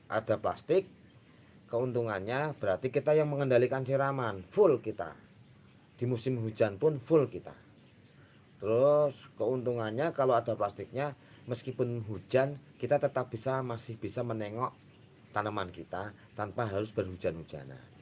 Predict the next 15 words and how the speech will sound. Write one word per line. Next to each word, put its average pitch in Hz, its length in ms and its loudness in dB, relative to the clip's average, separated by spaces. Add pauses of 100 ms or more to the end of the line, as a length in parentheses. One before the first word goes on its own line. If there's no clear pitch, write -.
(380)
Itu - 180 -10
aja. 185 460 -8 (3250)
Salam 147 240 4
dari 123 240 4
Malang 135 380 2
Selatan. 135 500 0 (560)
Wah, 156 240 6
Om 160 160 4
Ilham, 139 360 4
nggih. 185 240 10 (1700)
Salam 175 400 6
kangge 151 240 8
kanca-kanca 151 680 6
Om 160 140 2
Ilham 131 420 2